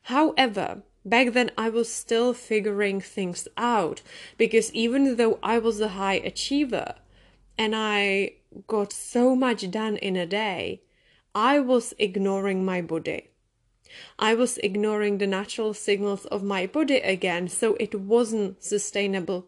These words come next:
long term. I would end up having flus, problematic periods again. I would get cold so often just because my body needed to stop me somehow.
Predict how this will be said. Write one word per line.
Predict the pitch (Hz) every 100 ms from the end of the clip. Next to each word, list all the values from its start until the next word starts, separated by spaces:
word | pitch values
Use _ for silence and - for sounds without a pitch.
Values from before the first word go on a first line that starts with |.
| -
long | 196 180 175 -
term. | - - - _ _ - - - - -
I | 226 247
would | 247 - -
end | 214 208
up | 208 196
having | 202 180 175
flus, | 185 - 269 269 269 262 262 - - - _
problematic | 247 233 233 226 220 226 220 -
periods | 220 220 214 214 208 -
again. | 208 190 208 196 196
I | 202
would | 208 202 190
get | 208 - -
cold | 220 233 247 240
so | - - - 240 214 208 -
often | 214 233 - 190 - - - - -
just | - 262 254 240
because | 247 247 233 233
my | 240
body | 226 190 240 233
needed | 214 208 214 208
to | 202
stop | - - 185 180 -
me | 226 185
somehow. | - 185 180 175 53 -